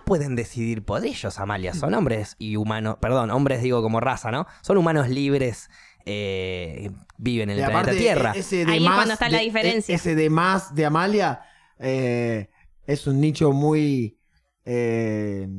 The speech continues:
Speaker 2: como muy particular y, y con muchos beneficios.
Speaker 3: Claro, ¿quiénes son los demás?
Speaker 2: Claro.
Speaker 3: ¿A quién
Speaker 1: Totalmente.
Speaker 3: estás beneficiando ahí?
Speaker 1: Por lo
Speaker 2: ¿Ves?
Speaker 1: general,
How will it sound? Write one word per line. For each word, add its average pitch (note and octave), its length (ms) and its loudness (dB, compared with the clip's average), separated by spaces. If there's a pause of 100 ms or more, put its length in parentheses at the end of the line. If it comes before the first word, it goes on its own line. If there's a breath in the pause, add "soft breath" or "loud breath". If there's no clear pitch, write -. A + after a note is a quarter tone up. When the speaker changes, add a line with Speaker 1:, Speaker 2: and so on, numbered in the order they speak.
(720)
Speaker 2:
como B2 420 -6
muy E3+ 160 2
particular D#3+ 920 2
y, B2 880 2 (140)
y B2+ 80 0
con C#3 160 4
muchos D3 240 4
beneficios. C3 580 4
Speaker 3:
Claro, A3 260 -2
¿quiénes A#3 260 0
son C4 160 0
los A#3 120 2
demás? G#3+ 420 2
Speaker 2:
Claro. C#3+ 560 0
Speaker 3:
¿A - 80 -8
quién G3 40 0
Speaker 1:
Totalmente. D#3+ 340 4
Speaker 3:
estás C4 160 4
beneficiando B3 680 0
ahí? A#3+ 340 -2
Speaker 1:
Por C#4+ 160 2
lo B3 120 2
Speaker 2:
¿Ves? - 100 -4
Speaker 1:
general, F#3 460 0